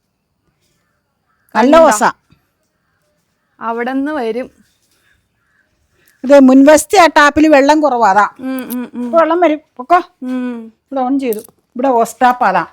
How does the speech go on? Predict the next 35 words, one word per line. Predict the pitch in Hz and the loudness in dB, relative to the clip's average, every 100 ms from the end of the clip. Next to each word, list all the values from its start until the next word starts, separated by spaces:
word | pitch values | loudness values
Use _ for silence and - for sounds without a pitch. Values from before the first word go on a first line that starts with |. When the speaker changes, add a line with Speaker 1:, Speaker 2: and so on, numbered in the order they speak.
| - | -12
Speaker 1:
മറ്റേത് | 254 294 | -4 -2
ഓസ് | 320 262 - 311 | 0 0 0 0
ടാപ്പാ, | 311 277 | 0 -2
പക്ഷെ | 226 - 233 | -6 -6 -4
വെള്ളം | 220 247 254 | -2 0 -2
കുറവാ. | 190 170 | -2 -4
Speaker 2:
ഉം. | - - 254 262 240 233 233 _ _ | -6 -12 -14 -12 -12 -16 -20 _ _
Speaker 1:
ഇവിടെ | 208 208 | -12 -10
എന്തോ | 202 214 226 | -8 -6 -6
രവിച്ചേട്ടൻ | - - 208 202 208 202 254 | -10 -10 -4 -4 -2 -4 -4
വന്നെ | 233 156 170 | -4 -4 -4
കഴിഞ്ഞത്. | 175 165 180 | -4 -6 -10
ഒരു | 196 _ _ _ - 214 | -14 _ _ _ -12 -8
ബംഗാളിനെയും | 196 196 202 214 233 262 | -6 -2 -2 -2 -2 -4
കൊണ്ട് | 247 | -2
വരാൻ | 202 196 240 | -2 -2 -4
പറഞ്ഞിട്ടുണ്ടത്. | 220 185 208 214 165 151 | -4 -8 -10 -8 -6 -8
Speaker 2:
ഉം. | 247 254 247 240 240 _ _ 190 | -10 -12 -12 -14 -20 _ _ -16
Speaker 1:
പറഞ്ഞാലേ | 156 175 208 220 | -10 -8 -8 -10
വരുവോളൂ | 170 151 156 185 | -12 -12 -10 -10
എന്നാന്നുള്ളത്. | 151 165 175 175 151 | -8 -8 -6 -6 -8
അതിനു | 160 175 | -12 -10
മുമ്പ് | 214 208 220 - _ _ _ - | -10 -10 -14 -20 _ _ _ -12
നനയ്ക്കണ്ടേ? | 180 180 226 202 | -12 -8 -8 -6
നിന്റെ | 190 208 254 294 | -6 -4 0 2
ആ | 302 - _ _ _ _ - | 2 0 _ _ _ _ -14
അതും | 220 240 | -10 -6
കണ്ടാ | 277 311 | -2 -2
നനച്ചോണ്ടിരുന്നേ. | 262 214 202 247 247 214 202 | -2 -4 -4 -6 -4 -4 -4
അപ്പൊ | - 233 | -2 -4
ഇപ്പൊ | - 254 | -4 -4
ഇനിയിപ്പോ | 240 233 262 | -2 -4 -6
വേനൽ | 226 202 208 240 277 | -4 -4 -4 -2 -2
മൂർധന്യായി. | 240 202 247 247 220 185 | -2 -4 -6 -6 -4 -6
അത് | 196 262 | -6 -6